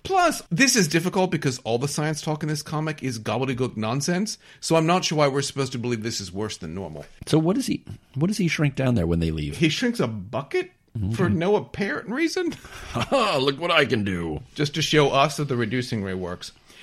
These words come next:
Speaker 1: Meanwhile, back at Doom's castle, Reed and Doom's body is trying to find a way out of his cell. He takes his mask off and tries to use that to chip through the dome, but can't.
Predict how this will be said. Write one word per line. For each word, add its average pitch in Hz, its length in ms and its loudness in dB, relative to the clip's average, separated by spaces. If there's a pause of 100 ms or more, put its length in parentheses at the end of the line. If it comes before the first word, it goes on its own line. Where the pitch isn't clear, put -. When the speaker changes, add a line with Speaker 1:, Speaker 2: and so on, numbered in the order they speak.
(140)
Speaker 1:
Meanwhile, 175 460 8
back 139 280 2
at 113 300 0
Doom's 131 240 0
castle, 131 640 -2
Reed 131 300 -2
and 104 160 -2
Doom's 123 240 -2
body 110 320 -2
is 90 100 -8
trying 135 200 -4
to 123 80 -4
find 113 180 -4
a - 20 -2
way 113 140 -2
out 117 100 -2
of 104 80 -4
his 95 140 -8
cell. 123 320 0
He 120 100 -2
takes 151 280 -4
his 104 160 -6
mask 127 440 -2
off 95 220 -2
and 104 80 -10
tries 110 200 -4
to 113 100 -6
use 98 80 -6
that 117 160 0
to 95 80 -14
chip - 260 -6
through 123 80 -6
the 92 100 -6
dome, 120 240 -2
but - 140 -10
can't. 117 340 -4